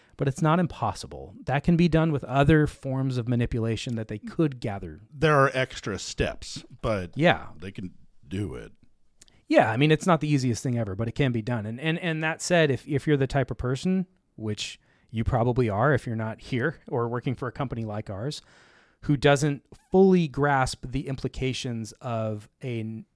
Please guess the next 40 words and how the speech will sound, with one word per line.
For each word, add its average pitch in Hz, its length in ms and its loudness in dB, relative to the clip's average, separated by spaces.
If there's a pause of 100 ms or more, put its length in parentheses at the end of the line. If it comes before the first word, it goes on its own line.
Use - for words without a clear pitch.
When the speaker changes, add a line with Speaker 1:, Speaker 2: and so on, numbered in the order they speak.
(200)
Speaker 1:
of 131 180 -6
an 123 180 -4
I 127 160 2
O 123 80 0
T 131 140 -8
device 113 300 -6
being 113 220 -10
on 104 100 -6
a 104 60 -6
network 113 400 -8
that 107 240 -6
is 110 160 -6
not 110 240 -10
updated 110 500 -6
with 107 220 -6
modern 110 300 -4
security 135 440 -8
standards, 98 560 -12 (240)
which 208 160 2
you 226 80 2
wouldn't 247 240 4
even 127 220 2
know. 185 320 6 (440)
You're 226 100 4
just 226 180 4
in 175 100 4
the 131 60 0
store 175 360 4
buying 151 280 4
this 139 140 0
thing 185 180 0
in 139 80 0
a 104 80 -2
box, 135 400 2
and 120 120 -6
it 113 60 -10
says 127 220 -4
that 120 120 -4
it 123 100 -10
can 113 180 -2